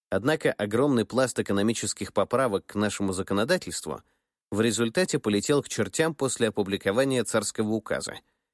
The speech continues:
Часть положений закреплена именно за конкретными родами —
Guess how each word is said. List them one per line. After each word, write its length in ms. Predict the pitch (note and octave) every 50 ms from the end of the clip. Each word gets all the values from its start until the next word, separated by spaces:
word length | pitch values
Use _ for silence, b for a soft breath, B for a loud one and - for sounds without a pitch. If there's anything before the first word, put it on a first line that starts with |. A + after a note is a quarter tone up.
| _ _ _
Часть 340 | - - - - - - -
положений 560 | - G#2 G#2 G#2 G#2 C#3+ E3+ E3 D3+ A#2+ G#2+
закреплена 640 | F#2+ G#2 G2 - G#2+ G2+ - - A2 A#2 C#3 D3 C#3
именно 400 | - A#2+ C3+ C#3+ C3+ C3 B2+ A#2
за 160 | G#2+ A2+ G#2+
конкретными 640 | - A2 G#2+ G2+ - A2 A#2 G#2+ - A2+ A2 A2
родами — 500 | G#2+ A2 G#2+ G2 E2+ D2 D#2+ D#2+ - -